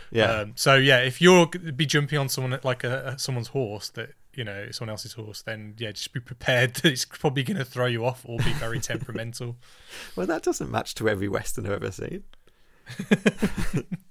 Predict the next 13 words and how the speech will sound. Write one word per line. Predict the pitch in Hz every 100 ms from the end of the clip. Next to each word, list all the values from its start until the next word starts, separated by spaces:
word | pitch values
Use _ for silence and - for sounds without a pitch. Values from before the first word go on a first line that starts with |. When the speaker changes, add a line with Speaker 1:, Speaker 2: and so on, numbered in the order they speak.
| -
Speaker 1:
Like, | 143 147
you're | 156
meant | 156 160
to | -
jump | 127 131 120
off | 127 -
the | 117 110 -
inn | 113 113
roof | 113 123 - -
onto | 117 104 - 107
a |
horse, | 98 117 104 180 190
like, | - 208 202 -